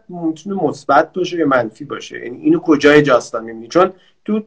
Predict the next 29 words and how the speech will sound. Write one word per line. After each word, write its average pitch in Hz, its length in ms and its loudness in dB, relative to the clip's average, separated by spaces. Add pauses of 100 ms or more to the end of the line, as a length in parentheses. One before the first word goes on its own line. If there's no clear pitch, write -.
(120)
هر 175 360 4
جایی 185 280 0
بالاخره 170 480 0
ممکنه 185 580 -4 (280)
رسانه‌ها 156 580 -2
مستقل 151 500 -2
عمل 147 380 0
نکنن 120 360 -8 (120)
که 104 60 -16
جهتگیری 123 580 -6
بکنن. 98 420 -6
آقا 139 200 2
من 156 160 8
با 165 140 6
عقیل 143 360 2
رفیقم، 127 720 -4 (300)
اف 139 220 -4
فردا 143 400 2
فقط 180 400 0
تو 170 220 -8
رو 160 100 0
اینجا 123 340 -8
بیام 113 340 -8
بولد 110 260 -4 (100)
بکنم. 107 420 -8
مثال 151 360 4
دارم 139 260 4
می‌زنم 123 240 -8
چون - 160 -18